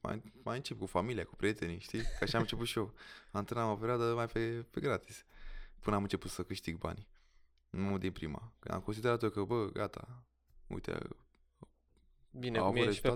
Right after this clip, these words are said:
Speaker 2: partea de design, să zicem, sau pe partea de artiști, când e, trebuie să ai un portofoliu.
Speaker 1: Da, exact.
Speaker 2: Atunci când te apuci de treaba asta, mai ales pe bodybuilding. Adică ar trebui să, clientul, dacă vine la tine,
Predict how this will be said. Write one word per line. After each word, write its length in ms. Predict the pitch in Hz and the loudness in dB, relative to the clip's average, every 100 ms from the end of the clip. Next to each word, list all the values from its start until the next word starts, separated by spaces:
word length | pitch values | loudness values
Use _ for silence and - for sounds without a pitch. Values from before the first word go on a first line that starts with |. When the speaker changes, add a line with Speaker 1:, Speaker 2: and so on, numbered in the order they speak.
| 123 | 6
Speaker 2:
partea 200 | 117 113 | 4 4
de 100 | 113 | 4
design, 380 | 113 110 120 101 | 2 4 4 4
să 140 | 107 | 2
zicem, 280 | 101 - 101 | 0 -2 -2
sau 280 | 104 101 - | 0 -2 0
pe 80 | 107 | 0
partea 300 | 110 104 110 | 2 4 4
de 120 | 101 | 4
artiști, 460 | 104 98 117 101 - | 2 4 2 2 -2
când 200 | 107 104 | -4 -2
e, 40 | |
trebuie 280 | 104 - 107 | -4 0 0
să 120 | - | 4
ai 60 | 110 | 2
un 80 | 110 | 4
portofoliu. 680 | 107 - - 117 101 95 - _ - | 2 2 4 8 8 4 -8 _ -6
Speaker 1:
Da, 280 | 104 107 92 | 2 4 2
exact. 260 | - 95 | 0 4
Speaker 2:
Atunci 380 | 107 - 104 - | 4 4 -2 -2
când 140 | 107 | -2
te 60 | 95 | 0
apuci 220 | 98 185 | 0 -2
de 260 | 127 101 95 | -2 -2 -2
treaba 260 | - 101 98 | 6 6 6
asta, 160 | 98 104 | 0 0
mai 120 | 101 | 0
ales 160 | 101 | -2
pe 100 | - | -4
bodybuilding. 640 | - - 156 - 107 - 139 | -2 -2 -2 -4 -6 -10 -6
Adică 180 | 139 104 | 0 2
ar 80 | 104 | 2
trebui 280 | 156 104 104 | 0 0 0
să, 340 | - 107 101 - _ - - | 2 2 2 -4 _ -20 -2
clientul, 300 | 117 104 107 | 2 4 2
dacă 200 | 104 104 | 2 0
vine 160 | 107 | 0
la 100 | 104 | 2
tine, 560 | 101 - 110 107 104 | 0 -2 -2 -2 -4